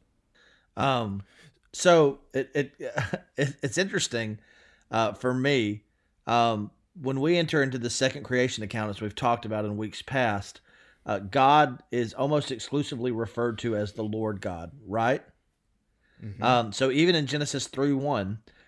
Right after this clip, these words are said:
Speaker 1: uh, "Now the serpent was more crafty than any other beast of the field that the Lord God had made."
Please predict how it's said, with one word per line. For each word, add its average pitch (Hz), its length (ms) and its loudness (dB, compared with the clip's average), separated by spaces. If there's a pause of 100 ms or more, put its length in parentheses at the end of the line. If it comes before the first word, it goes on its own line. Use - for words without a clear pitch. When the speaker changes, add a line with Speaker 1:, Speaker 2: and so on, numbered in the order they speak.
(260)
Speaker 1:
uh, 107 360 0
"Now 120 200 2
the 117 100 -4
serpent 143 420 -2
was 113 200 -4
more 127 220 -2
crafty 131 400 0
than 110 180 -4
any 139 180 0
other 123 160 0
beast 120 280 -2
of 113 60 -4
the 113 60 -4
field 120 300 0
that 107 160 -6
the 107 300 -4
Lord 120 400 -2
God 104 260 -2
had 107 160 -2
made." 110 300 -2